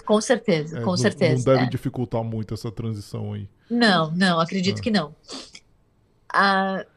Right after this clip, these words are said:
Speaker 1: então, assim, em termos de validar diploma, se tornar elegível, assim como os, os, os candidatos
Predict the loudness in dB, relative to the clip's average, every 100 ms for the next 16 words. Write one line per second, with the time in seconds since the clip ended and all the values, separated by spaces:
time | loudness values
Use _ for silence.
0 | _ -4 0 2 0 -2 -6 -6 -10 -18
1 | _ -6 -4 2 4 4 0 -2 0 2
2 | 4 2 0 -6 _ _ _ _ -6 2
3 | 4 4 2 2 4 4 2 -4 -8 -4
4 | 0 2 2 -2 -8 -10 -16 _ _ _
5 | -20 -20 _ _ _ _ _ _ _ _
6 | _ _ -16 -8 -2 0 4 4 4 2
7 | 4 2 0 -2 -4 -4 -4 -2 -2 0
8 | 0 -2 -6 -4 -4 -2 -6 -4 -2 -2
9 | -2 -4 -8 _ _ _ -2 -2 -4 -10
10 | _ -6 0 2 2 4 4 4 2 -8
11 | -8